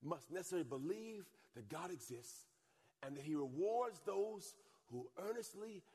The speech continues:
and diligently seek him." That lines up with Matthew six thirty-three.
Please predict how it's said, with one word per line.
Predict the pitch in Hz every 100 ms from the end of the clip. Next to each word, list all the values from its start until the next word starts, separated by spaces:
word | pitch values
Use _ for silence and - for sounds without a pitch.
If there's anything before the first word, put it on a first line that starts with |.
| - _
and | 104 101 98
diligently | 170 196 180 170 165 143 - _ -
seek | - - - - - -
him." | - - _ _ _ _ _ _ _ _ _ _ _ -
That | 92
lines | 110 113 117
up | 98
with | 95
Matthew | 117 123 117
six | - 127
thirty-three. | 131 113 143